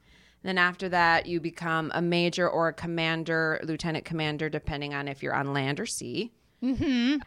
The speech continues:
Speaker 1: And then the Air Force decides to pick up the officer levels again, and they add back in their lieutenants and first lieutenants and captains.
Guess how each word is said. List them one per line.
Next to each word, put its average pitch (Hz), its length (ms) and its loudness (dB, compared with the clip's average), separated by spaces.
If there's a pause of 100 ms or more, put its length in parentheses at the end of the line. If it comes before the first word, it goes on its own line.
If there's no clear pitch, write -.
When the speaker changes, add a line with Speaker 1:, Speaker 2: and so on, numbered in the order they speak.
Speaker 1:
And 208 140 4
then 277 120 6
the 285 120 6
Air 262 140 8
Force 214 360 6
decides 202 440 4
to 190 120 -2
pick 208 240 2
up 196 240 6
the 180 360 8
officer 196 460 6
levels 151 380 4
again, 151 360 2
and 180 120 2
they 175 240 8
add 156 280 6
back 151 260 2
in 208 180 2
their 160 180 4
lieutenants 151 500 -2
and 156 120 -8
first 139 200 -8
lieutenants 143 440 -8
and 147 100 -10
captains. 214 760 -4